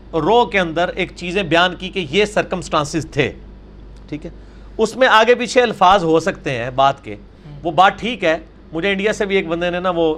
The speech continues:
Speaker 1: ای میل میں نا وہ پیج بھیجا تھا کسی تاریخی کتاب کا، تو وہ کہہ رہا تھا کہ جی یہ تو کوڑے جو ہے قاضی ابو یوسف کے قاضی بننے سے بہت پہلے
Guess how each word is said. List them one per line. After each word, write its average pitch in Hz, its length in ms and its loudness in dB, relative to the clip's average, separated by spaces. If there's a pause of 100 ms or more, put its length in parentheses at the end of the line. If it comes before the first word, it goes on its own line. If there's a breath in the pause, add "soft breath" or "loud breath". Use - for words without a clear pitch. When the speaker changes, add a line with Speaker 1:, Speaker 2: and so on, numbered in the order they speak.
Speaker 1:
ای 170 140 -4
میل 170 200 0
میں 170 120 -2
نا 180 60 0
وہ 175 80 0
پیج 170 280 0
بھیجا 147 260 2
تھا 151 180 0 (600 loud breath)
کسی 156 420 -4
تاریخی 156 380 0
کتاب 147 400 0
کا، 151 100 -2
تو 156 140 -6
وہ 160 120 -4
کہہ 165 120 0
رہا 165 120 4
تھا 160 160 -2
کہ 165 120 -10
جی 160 100 -6
یہ 165 280 0
تو 160 140 -6
کوڑے 160 340 2
جو 165 80 -2
ہے 160 60 -2
قاضی 151 280 0
ابو 156 120 -4
یوسف 151 340 -6
کے 165 100 -8
قاضی 151 300 0
بننے 151 240 -4
سے 160 100 -4
بہت 151 280 -4
پہلے 160 360 0